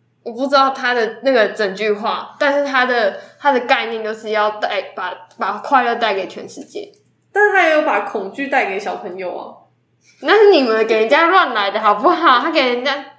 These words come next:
Speaker 1: 就迪士尼的概念真的就是把快乐带给全世界啊。
Speaker 2: 哦。
Speaker 1: 对啊，嗯。
Speaker 2: 哦。
Speaker 1: 人家的 slogan 是这样。
Speaker 2: 我不知道。
Speaker 1: 那 Apple 的 slogan 是什么？
Speaker 2: 我，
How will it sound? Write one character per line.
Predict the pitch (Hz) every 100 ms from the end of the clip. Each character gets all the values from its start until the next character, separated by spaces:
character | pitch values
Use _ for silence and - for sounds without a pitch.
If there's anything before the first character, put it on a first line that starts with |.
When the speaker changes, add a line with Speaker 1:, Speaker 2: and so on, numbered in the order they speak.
| -
Speaker 1:
就 | 370 381
迪 | 294 302
士 | 370
尼 | 330 226
的 | 220 202
概 | 285 269
念 | 262
真 | 254 247
的 |
就 | 233
是 | 247
把 | 220 180
快 | - 208
乐 | 202
带 | 190
给 | 202
全 | - -
世 | -
界 | - -
啊。 | - 190
Speaker 2:
哦。 | 185 190 190 190 202
Speaker 1:
对 | 202 101
啊， | - - - _ _
嗯。 | 202 190 185 208
Speaker 2:
哦。 | 196 202 202 208 _
Speaker 1:
人 | 208
家 | 196 214
的 | 214
slogan | 214 190 185 180 -
是 | - -
这 | -
样。 | - _ _ _ _ _ _ _ -
Speaker 2:
我 | 208
不 | 202
知 | 254 -
道。 | 247
Speaker 1:
那 | 277
Apple | 277 277 240
的 | 214
slogan | 208 196 190 170
是 | -
什 | -
么？ | - _ _ _
Speaker 2:
我， | 202